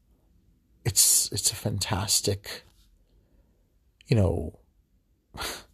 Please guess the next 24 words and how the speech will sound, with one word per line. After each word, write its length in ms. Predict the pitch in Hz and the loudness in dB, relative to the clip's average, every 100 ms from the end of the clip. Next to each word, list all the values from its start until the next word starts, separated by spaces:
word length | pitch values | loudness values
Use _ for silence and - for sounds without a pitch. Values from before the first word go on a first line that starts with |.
| _ _ _ - - _ _ _ _ _ _ _ _ _ _ _ _ _ _ _ _ _ _ _ _ _ _ _ _ _ _ | _ _ _ -20 -20 _ _ _ _ _ _ _ _ _ _ _ _ _ _ _ _ _ _ _ _ _ _ _ _ _ _
a 40 | 101 | 0
fantastic 720 | - 107 - 101 92 - 98 | 4 4 4 4 4 0 -2
thing. 340 | - 104 85 - _ _ _ _ _ _ - | 0 0 0 -6 _ _ _ _ _ _ 4
I, 300 | 98 95 92 | 6 8 4
I, 320 | 95 98 95 92 | 4 4 4 4
um, 340 | 85 87 90 - _ _ - - - - - _ _ _ _ _ _ _ _ _ _ _ _ _ _ _ _ - - _ | 2 -4 -6 -16 _ _ -20 -20 -20 -20 -20 _ _ _ _ _ _ _ _ _ _ _ _ _ _ _ _ -20 -20 _
you 140 | - 135 | 6 8
know, 180 | 107 98 | 8 4
in 220 | 110 110 | 2 4
many 200 | 127 123 | 4 2
cases, 540 | - 127 113 104 98 | 2 2 2 2 2
I 40 | 101 | 2
mean, 540 | 101 101 98 95 98 - _ _ _ _ | 4 4 4 2 -2 -8 _ _ _ _
maybe 340 | 104 113 117 120 | 2 4 6 4
we 180 | 113 113 | 6 6
all 260 | 110 120 | 6 4
do 360 | 110 104 90 87 _ | 2 0 0 -2 _
to 100 | 98 | 0
some 260 | 98 110 98 | 2 2 2
extent. 240 | 95 92 | 0 0
I 40 | 104 | 0
mean, 120 | 98 | 0
Paul 500 | - 127 120 113 110 - - - - - _ _ - | 8 10 10 6 0 -10 -20 -20 -20 -20 _ _ 2
literally, 720 | 107 123 117 98 82 85 | 6 10 8 6 0 -8